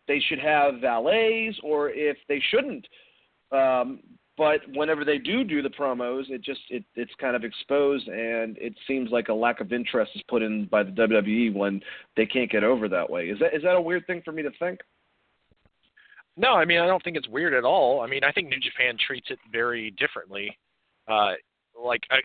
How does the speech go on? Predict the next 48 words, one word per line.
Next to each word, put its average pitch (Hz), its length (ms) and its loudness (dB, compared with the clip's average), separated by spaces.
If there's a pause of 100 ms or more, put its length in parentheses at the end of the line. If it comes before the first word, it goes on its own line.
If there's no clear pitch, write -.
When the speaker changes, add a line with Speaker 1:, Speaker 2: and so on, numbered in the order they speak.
Speaker 2:
in 170 100 -2
comparison, 147 640 -2 (600)
New 151 80 -6
Japan 160 300 2
has 135 180 2 (120)
had 135 200 4
Speaker 1:
Yeah. 123 160 6
Speaker 2:
Gaijin 113 360 -2
wrestlers 110 500 -6
forever, 131 500 2
and 117 160 -6
they 143 120 2
still 143 260 -2
cut 131 200 -2 (140)
promos 131 320 -2
in 131 100 -4
English. 139 380 -10 (1600)
Speaker 1:
Yep. 117 100 4
Speaker 2:
And 139 100 2
the 139 120 -2
fans 143 380 4
just 135 200 -2
have 139 160 2
a 113 260 -4
more 135 280 0
respect. 131 560 0 (180)
I 113 60 -8
mean, 123 140 0
a 123 60 2
lot 151 140 4
of 113 80 -2
it's 110 180 -6
just - 160 -6 (500)
having 113 300 2
respect - 420 -2
for 113 80 -12
the 95 80 -16
performer. 101 600 -2 (600)
But, 151 100 2
I 160 40 2
mean, 160 240 0
even, 180 440 -2
you 175 160 0
know, 175 240 2
even 226 240 -4
when 208 140 0
they 185 100 2
gave 139 360 4